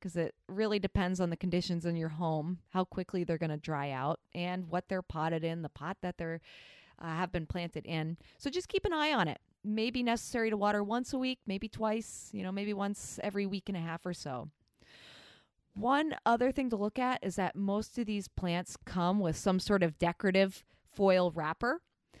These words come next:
And these don't have any drainage in them. So excess water that comes out of the pot when you do water ends up collecting inside that wrapper.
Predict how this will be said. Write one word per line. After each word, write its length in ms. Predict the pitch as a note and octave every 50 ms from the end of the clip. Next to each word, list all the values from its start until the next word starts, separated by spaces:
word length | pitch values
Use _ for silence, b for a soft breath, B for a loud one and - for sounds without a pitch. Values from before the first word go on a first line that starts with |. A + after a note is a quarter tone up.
| B B B B B B B B B -
And 380 | A3+ A#3 A3 G#3+ A3 G#3+ F#3+ -
these 300 | - D4 F4 G4+ A4 -
don't 200 | - F#4 F#4+ F#4+
have 200 | E4 D#4+ D4+ D4
any 180 | D#4 C#4 C4 G#3+
drainage 540 | - F#3+ F#3+ G#3 A3 A#3+ B3 G#3+ E3 -
in 160 | F3+ E3 D3 C#3+
them. 320 | C#3 A#2 G#2+ - D3 D#3 _ - -
So 260 | - - A3+ G#3+ G3+ - -
excess 460 | C4 E4+ - - - D#4+ C#4+ - -
water 360 | F#3 G#3 A3 B3+ C4+ B3+ G#3+
that 160 | E3 D3 -
comes 240 | - A3 A3+ A3 A#3+
out 120 | A#3 A3+
of 60 | A3 F#3+
the 60 | E3+
pot 320 | - - A3 A#3 G#3+ -
when 100 | G3 F#3+
you 80 | F#3+ F#3
do 260 | E3+ - B3 C#4+ D4+
water 420 | C#4 A3 F3 D#3+ D#3 D#3 D#3 D#3+ -
ends 220 | - G3+ A3 G#3
up 160 | A#3+ G#3 -
collecting 600 | - - G3+ G3 G3 G#3+ A#3 - - A3 F#3+ E3+
inside 380 | D#3+ D#3+ E3 - G3 F3 F#3 F3
that 200 | - D#3+ D#3 - -
wrapper. 480 | E3+ D#3+ F3 F#3 - D3+ C#3+ B2 B2